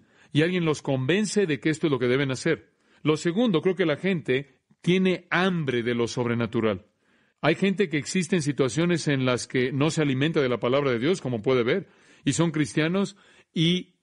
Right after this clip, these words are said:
tienen hambre de lo sobrenatural. Y si pueden encontrar alguna experiencia, se van a aferrar a ella porque su situación entera está estructurada en torno al emocionalismo. Y creo que eso lleva a la tercera razón. La gente quiere un sentimiento físico.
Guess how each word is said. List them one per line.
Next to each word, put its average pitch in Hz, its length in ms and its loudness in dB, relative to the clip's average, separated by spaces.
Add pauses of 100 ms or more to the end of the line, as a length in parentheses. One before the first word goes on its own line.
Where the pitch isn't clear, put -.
tienen 170 420 0
hambre 165 380 0
de 123 120 0
lo 117 120 0
sobrenatural. 120 760 -2 (300)
Y 143 100 2
si 143 160 0
pueden 240 260 0
encontrar 175 300 0
alguna 185 220 2
experiencia, 160 400 0
se 139 120 -2
van 160 140 2
a 175 40 4
aferrar 147 480 0
a 185 80 2
ella 135 300 -2 (300)
porque 147 340 0
su 139 140 -4
situación 135 500 0
entera 147 520 0 (340)
está 143 240 0
estructurada 165 560 0
en 139 100 -2
torno 147 320 0
al 127 200 -4 (100)
emocionalismo. 127 920 0 (460)
Y 156 100 2
creo 220 220 0
que 240 100 -4
eso 190 200 0
lleva 170 380 0
a - 20 -2
la 131 120 -2
tercera 156 340 -2
razón. 131 420 -4 (300)
La 139 140 0
gente 160 300 -2
quiere 160 200 0
un 156 60 -2
sentimiento 123 500 0
físico. - 500 -4